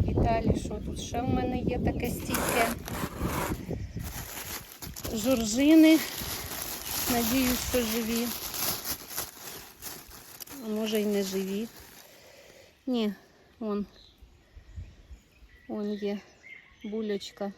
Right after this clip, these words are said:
живі. Нікуди вони не дінуться. Зараз замочаться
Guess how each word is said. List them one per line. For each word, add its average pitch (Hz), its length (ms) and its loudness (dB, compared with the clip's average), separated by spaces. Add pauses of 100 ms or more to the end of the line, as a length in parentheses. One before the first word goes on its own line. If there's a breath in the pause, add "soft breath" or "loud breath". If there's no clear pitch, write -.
(100)
живі. 202 500 -4 (1300)
Нікуди 202 360 -4 (100)
вони 202 260 0
не 202 100 0
дінуться. 190 640 -2
Зараз 196 360 2
замочаться 214 840 0